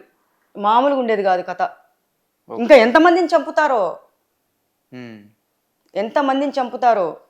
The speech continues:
Speaker 2: ఓకే, రెండో మాట చెప్పడం కూడా మీకు లేదు, ఒకటే
Speaker 1: ఇంకా
Speaker 2: మాట
Speaker 1: లేదు,
Speaker 2: చెప్తారు.
Speaker 1: ఎంతమందిని చంపుతారు, ఇంకా లేదు, ఇంకో మాట లేదు.
Speaker 2: ఓకే.
Speaker 1: దేవుడు చాలా మంచి పని చేశాడు. కన్నీళ్ళు ప్ర-, ఏ, నా ప్రజలందరినీ కాపాడాడు,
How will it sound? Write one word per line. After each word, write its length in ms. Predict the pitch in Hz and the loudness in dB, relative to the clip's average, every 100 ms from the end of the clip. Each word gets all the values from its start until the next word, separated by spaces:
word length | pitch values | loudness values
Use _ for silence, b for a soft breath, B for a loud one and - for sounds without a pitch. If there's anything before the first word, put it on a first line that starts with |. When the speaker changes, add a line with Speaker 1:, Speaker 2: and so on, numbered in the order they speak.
| _ _ _ - | _ _ _ -20
Speaker 2:
ఓకే, 260 | 113 120 113 | -16 -14 -10
రెండో 280 | 123 143 | -6 -4
మాట 260 | 151 147 135 | 2 2 2
చెప్పడం 300 | 135 - 143 | -4 -4 -6
కూడా 140 | 156 | -6
మీకు 160 | 151 131 | -10 -8
లేదు, 180 | 139 131 | -6 -6
ఒకటే 180 | 120 240 | -4 2
Speaker 1:
ఇంకా 140 | 277 | 4
Speaker 2:
మాట 100 | 262 | 6
Speaker 1:
లేదు, 240 | 277 330 | 6 4
Speaker 2:
చెప్తారు. 220 | 349 262 180 | 2 0 -2
Speaker 1:
ఎంతమందిని 640 | 196 233 262 226 247 277 262 | -4 -4 -6 -4 -6 -4 -6
చంపుతారు, 300 | 226 262 233 | -6 -6 -6
ఇంకా 120 | 214 | -6
లేదు, 440 | 190 185 214 269 | -6 0 4 4
ఇంకో 260 | 277 220 233 | 2 -4 -4
మాట 260 | 202 202 262 | -4 -6 -6
లేదు. 400 | 202 202 202 156 _ _ - | -4 -4 -4 -10 _ _ -12
Speaker 2:
ఓకే. 120 | 196 | -2
Speaker 1:
దేవుడు 260 | 208 233 220 | 0 0 -2
చాలా 640 | - 214 214 226 240 269 | 0 2 4 4 6 6
మంచి 400 | 247 202 214 254 | 2 -4 -8 -10
పని 240 | 240 214 | -10 -6
చేశాడు. 440 | 196 190 196 202 247 - b b b b _ | -6 -4 -4 -4 -8 -14 b b b b _
కన్నీళ్ళు 460 | 214 220 247 269 240 | 4 4 4 4 2
ప్ర-, 340 | 240 226 - | 4 4 4
ఏ, 240 | 208 233 226 202 | 8 10 8 4
నా 160 | 226 | 2
ప్రజలందరినీ 960 | 240 240 247 269 262 262 277 285 320 311 | 4 6 6 6 4 0 0 6 6 6
కాపాడాడు, 560 | 311 220 202 175 175 | 4 2 2 -2 -4